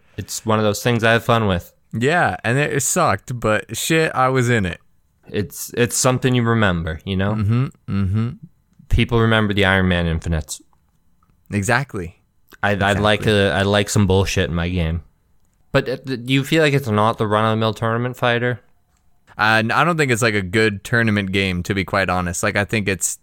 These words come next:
Speaker 2: sort of
Speaker 1: Things seem to be decided pretty, like, it's a couple decisions made.
Speaker 2: Yeah, it, eh, it's weird.
Speaker 1: I
Speaker 2: It's
Speaker 1: guess that
Speaker 2: weird.
Speaker 1: that's kinda what Marvel was like at a certain, but it was a team game. That's the difference.
Speaker 2: Yeah.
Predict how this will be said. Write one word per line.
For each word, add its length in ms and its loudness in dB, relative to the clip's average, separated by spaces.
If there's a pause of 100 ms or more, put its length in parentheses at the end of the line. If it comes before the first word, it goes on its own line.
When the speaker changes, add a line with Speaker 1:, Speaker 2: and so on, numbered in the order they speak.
(120)
Speaker 2:
sort 400 0
of 320 -2 (600)
Speaker 1:
Things 240 2
seem 220 2
to 80 0
be 120 2
decided 800 0
pretty, 340 0
like, 520 -2 (840)
it's 140 -8
a 60 -2
couple 280 -2
decisions 560 0
made. 400 0 (320)
Speaker 2:
Yeah, 760 -2
it, 320 -2 (420)
eh, 400 0
it's 240 -10
weird. 380 -8 (400)
Speaker 1:
I 40 2
Speaker 2:
It's 40 2
Speaker 1:
guess 140 4
that 80 2
Speaker 2:
weird. 60 -2
Speaker 1:
that's 200 2
kinda 200 2
what 120 2
Marvel 360 0
was 160 -2
like 220 0
at 80 2
a 40 0
certain, 300 -2
but 140 2
it 120 2
was 140 4
a 60 2
team 460 4
game. 260 2
That's 200 0
the 60 -2
difference. 540 -2 (580)
Speaker 2:
Yeah. 500 2